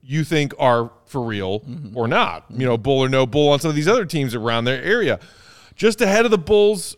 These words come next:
Speaker 1: uh, are, well, actually exactly tied with the Bulls are the recently surging Lakers, who've been playing a lot better.
Speaker 2: Okay.
Speaker 1: Uh, Atlanta,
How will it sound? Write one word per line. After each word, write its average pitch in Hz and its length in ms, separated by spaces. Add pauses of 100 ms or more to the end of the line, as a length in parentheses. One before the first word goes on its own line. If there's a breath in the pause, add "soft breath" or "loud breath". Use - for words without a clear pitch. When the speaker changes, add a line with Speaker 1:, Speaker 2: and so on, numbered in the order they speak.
Speaker 1:
uh, 151 380
are, 147 360 (260 soft breath)
well, 156 180
actually 160 260
exactly 160 340
tied 180 220
with 214 100
the 139 60
Bulls 139 240
are 139 80
the 127 300
recently 233 420
surging 170 420
Lakers, 143 540 (160)
who've 156 120
been 139 120
playing 143 240
a 160 40
lot 170 220
better. 131 420
Speaker 2:
Okay. 107 260 (240)
Speaker 1:
Uh, 127 480 (300)
Atlanta, 208 760